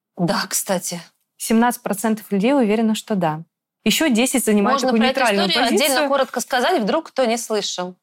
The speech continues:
Speaker 2: А, да, это тоже была история несколько летней давности. На самом деле это всего лишь один из немногих кейсов. Это
Speaker 1: Ну,
Speaker 2: было
Speaker 1: просто был яркий.
Speaker 2: де-, доковидные времена.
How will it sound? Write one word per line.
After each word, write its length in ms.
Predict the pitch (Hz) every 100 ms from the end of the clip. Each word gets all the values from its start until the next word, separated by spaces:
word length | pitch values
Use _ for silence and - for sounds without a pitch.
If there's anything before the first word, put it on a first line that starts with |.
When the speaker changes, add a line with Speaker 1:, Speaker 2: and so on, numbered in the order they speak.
| _ -
Speaker 2:
А, 380 | 202 190 185
да, 240 | 185 226 226
это 140 | 208
тоже 200 | 208 247
была 200 | 214 214
история 340 | 208 - 247 220
несколько 460 | 214 220 208 196
летней 280 | 208 220 214
давности. 920 | 190 247 339 320 - - 220 208 202 -
На 120 | 247
самом 180 | 285 269
деле 160 | 262
это 120 | 254
всего 260 | 254 - 247
лишь 180 | 240 -
один 260 | 202 233 208
из 120 | 180
немногих 420 | 190 208 185 185
кейсов. 440 | - 262 349 262 -
Это 140 | 233
Speaker 1:
Ну, 60 | 226
Speaker 2:
было 60 | 262
Speaker 1:
просто 200 | - 240
был 200 | 214 233
яркий. 340 | 214 185 -
Speaker 2:
де-, 340 | 185 254 262 -
доковидные 800 | 202 240 277 254 208 247 226 226
времена. 640 | 208 220 233 233 185 220